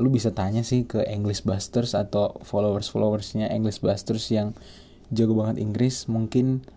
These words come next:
lu bisa mendapatkan arti yang sesungguhnya di balik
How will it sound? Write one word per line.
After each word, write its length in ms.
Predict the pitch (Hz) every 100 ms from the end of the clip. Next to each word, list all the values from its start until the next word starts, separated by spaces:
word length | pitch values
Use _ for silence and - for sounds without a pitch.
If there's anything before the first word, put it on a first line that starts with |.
| -
lu 80 | 120
bisa 320 | 113 - 110
mendapatkan 720 | 107 101 107 98 - 120 120 123 - - - -
arti 400 | - 110 - 110
yang 80 | 101
sesungguhnya 720 | 104 98 117 117 135 135 98
di 80 | 98
balik 400 | 98 113 120 -